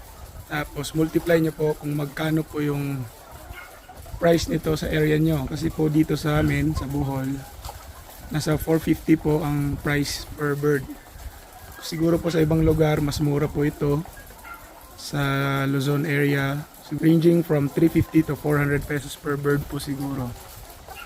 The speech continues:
Ito naman pong cage ay kasama na rin po nung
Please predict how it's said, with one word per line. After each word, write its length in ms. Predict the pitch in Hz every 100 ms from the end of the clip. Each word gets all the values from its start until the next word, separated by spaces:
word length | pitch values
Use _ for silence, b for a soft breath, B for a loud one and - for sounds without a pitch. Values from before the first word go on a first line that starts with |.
| - - - - - - - - - - - - - - - - 180
Ito 240 | - 208
naman 240 | 190 185
pong 160 | 180 180 170
cage 560 | 175 175 175 147 -
ay 720 | 156 151 151 147 147 143 143 160 - - - - -
kasama 400 | - 170 165 165
na 160 | 165 156
rin 160 | 156
po 160 | 147 151
nung 480 | 147 143 135 135